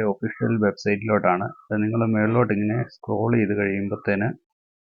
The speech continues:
തൊട്ട് താഴെയായിട്ട് വോട്ടേഴ്സ് കോർണർ എന്ന് പറയുന്നൊരു കോളം കാണാം. അതിൽ ക്ലിക്ക് ചെയ്യുക. ആദ്യം തന്നെ കിടക്കുന്ന അതിൽ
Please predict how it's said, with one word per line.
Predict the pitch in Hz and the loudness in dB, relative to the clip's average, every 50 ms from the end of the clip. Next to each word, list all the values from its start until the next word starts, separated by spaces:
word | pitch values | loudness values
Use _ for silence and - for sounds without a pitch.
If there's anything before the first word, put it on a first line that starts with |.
| _ _ _ _ _ _ _ _ _ _ _ _ - - - _ _ _ - | _ _ _ _ _ _ _ _ _ _ _ _ -20 -20 -20 _ _ _ -2
തൊട്ട് | 120 104 - 123 117 113 | -2 0 2 2 6 8
താഴെയായിട്ട് | 110 107 110 113 120 110 107 107 104 - - 120 127 131 - _ _ - - | 8 8 8 6 6 6 6 6 4 4 2 0 0 0 -4 _ _ -4 0
വോട്ടേഴ്സ് | 113 113 117 113 - 127 127 127 123 - - - | 2 2 2 4 4 4 4 4 2 0 0 2
കോർണർ | 113 110 110 113 117 117 113 | 4 4 6 6 6 4 4
എന്ന് | 113 110 | 4 2
പറയുന്നൊരു | 107 104 101 104 101 101 104 101 113 135 - - - _ _ _ - - - | 4 2 2 2 2 0 0 0 0 -2 -2 -4 -12 _ _ _ -6 2 6
കോളം | 104 101 104 104 95 | 6 8 8 6 6
കാണാം. | 90 82 82 87 - - 123 123 | 4 2 2 0 -4 -4 -2 0
അതിൽ | 110 123 131 127 127 - | 2 4 4 2 2 4
ക്ലിക്ക് | - 110 107 - - | 2 2 2 4 4
ചെയ്യുക. | 107 95 90 85 82 80 - _ _ _ _ _ _ _ _ _ - _ - 107 104 | 4 4 4 2 0 -2 -4 _ _ _ _ _ _ _ _ _ -20 _ 0 4 4
ആദ്യം | 104 104 117 113 110 110 | 6 6 6 4 4 4
തന്നെ | 107 107 107 95 | 4 4 4 4
കിടക്കുന്ന | 90 90 92 92 92 87 82 80 - - - _ _ _ _ _ _ _ _ _ _ _ _ _ _ _ _ _ _ _ - | 4 2 2 0 0 -4 -4 -6 -8 -10 -20 _ _ _ _ _ _ _ _ _ _ _ _ _ _ _ _ _ _ _ 0
അതിൽ | 120 117 120 | 2 4 4